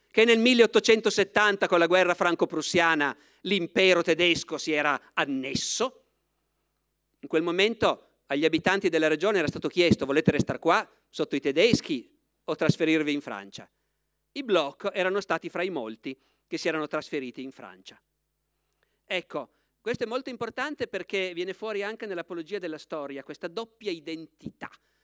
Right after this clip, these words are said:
un'identità ebraica e un'identità francese. Delle due,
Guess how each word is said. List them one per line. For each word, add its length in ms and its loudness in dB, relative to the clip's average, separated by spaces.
un'identità 720 -2
ebraica 480 -2
e 60 -2
un'identità 560 -6
francese. 760 -14
Delle 420 -2
due, 480 -8